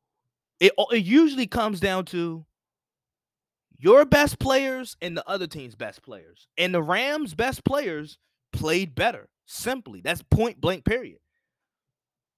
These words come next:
Point blank, period. The Bengals, the, don't you know the Bengals only had three drives of more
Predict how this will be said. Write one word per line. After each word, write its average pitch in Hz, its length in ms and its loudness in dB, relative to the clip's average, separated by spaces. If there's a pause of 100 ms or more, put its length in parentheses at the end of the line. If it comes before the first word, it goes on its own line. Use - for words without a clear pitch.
(520)
Point 247 280 2
blank, 226 220 -2
period. 269 340 -4 (760)
The 170 120 -2
Bengals, 262 600 -2 (140)
the, 180 100 -8 (100)
don't 269 240 -2
you 330 80 0
know 180 200 -2
the 147 120 -8
Bengals 196 500 -6
only 185 240 -8
had 175 300 -6
three 180 220 -8
drives 160 600 -6
of 123 220 -8
more 175 560 -4